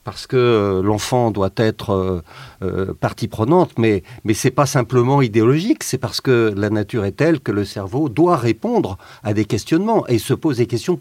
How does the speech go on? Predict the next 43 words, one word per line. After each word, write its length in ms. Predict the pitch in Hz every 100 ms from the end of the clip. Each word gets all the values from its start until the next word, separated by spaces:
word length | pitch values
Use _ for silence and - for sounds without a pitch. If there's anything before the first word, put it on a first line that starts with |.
| -
tout 100 | 240
le 80 | 226
temps. 240 | 233 160 156 - -
C'est 180 | - 107
la 120 | 101
fameuse 360 | - 107 113 107
théorie 460 | 120 110 107 139
du 160 | 120 101
cerveau 340 | - 107 117
prédictif, 680 | 113 - 123 165 - 240 -
n'est-ce 140 | 117 -
pas, 100 | 143
avec 220 | 117 -
les, 80 | 110 110 - 117
les 220 | 107 110
hypothèses 480 | 98 113 131 123 101
bayésiennes, 720 | 101 104 104 98 131 135 110
et 80 | 98
cetera. 440 | 107 113 131 170 - - - 123
Et 100 | 117
donc 220 | 143 131
ça, 200 | - 165
c'est 260 | - 127 123
une 120 | 110
dimension 380 | 113 107 - 107
importante. 540 | 98 107 - 185 220 - - - - -
Et 80 | 127
puis, 260 | 160 160 143
il 180 | 156 151
y 80 | 160
a, 280 | 143 110 -
euh, 640 | 120 113 107 104 101 98
quelque 200 | 98 147
chose 220 | - 165 -
qui 80 |
a 60 | 123
été 240 | 120 139
évoqué 580 | 139 139 135 - 135 117 - - -
par, 300 | 120 110 98
euh, 200 | 107 101
mes 180 | 101 107
deux 640 | 104 139 123 110 101 95 -
collègues, 560 | 104 113 151 190 120